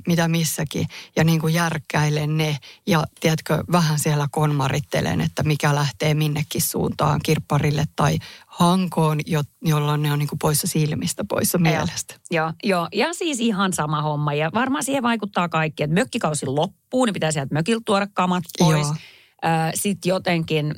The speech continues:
Speaker 2: toi sama, että se vaatehuone on niin älyttömän pimeä, että sieltä ei löydy mitään.
Speaker 1: Joo.
Speaker 2: Niin kyllä mullakin, mulla on niinku ka-,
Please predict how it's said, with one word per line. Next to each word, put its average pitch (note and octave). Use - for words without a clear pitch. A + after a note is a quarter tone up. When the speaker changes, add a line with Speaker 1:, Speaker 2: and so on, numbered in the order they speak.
Speaker 2:
toi G3+
sama, D#3+
että C#3+
se D#3+
vaatehuone D#3
on D3
niin D4
älyttömän G3
pimeä, D#3
että -
sieltä -
ei C#3+
löydy -
mitään. -
Speaker 1:
Joo. E3
Speaker 2:
Niin D3
kyllä A#3
mullakin, E3+
mulla G3
on G3
niinku B3
ka-, -